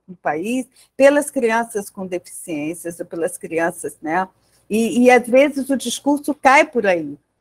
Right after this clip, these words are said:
né? Por quê? Porque se essas famílias, né,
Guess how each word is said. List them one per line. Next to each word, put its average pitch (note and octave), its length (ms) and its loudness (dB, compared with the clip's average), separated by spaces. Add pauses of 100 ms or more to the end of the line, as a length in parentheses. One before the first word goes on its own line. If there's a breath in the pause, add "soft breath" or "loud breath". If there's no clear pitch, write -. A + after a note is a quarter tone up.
(120)
né? G3 220 2
Por D#4+ 260 -10
quê? - 280 -2
Porque - 320 -6
se - 120 -16
essas G#3 320 -6
famílias, F#3 600 -2
né, F3+ 260 0